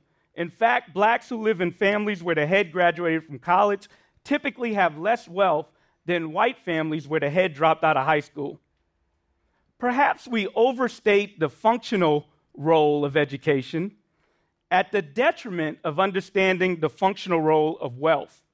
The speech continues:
Basically, it is wealth that begets more wealth.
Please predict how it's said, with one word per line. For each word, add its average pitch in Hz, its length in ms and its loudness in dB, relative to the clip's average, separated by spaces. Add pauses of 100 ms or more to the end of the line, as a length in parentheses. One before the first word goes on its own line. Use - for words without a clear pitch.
(680)
Basically, 156 680 -2 (420)
it 190 140 2
is 147 200 0
wealth 196 540 0
that 156 180 -6
begets 170 560 -2
more 160 300 0
wealth. 143 420 0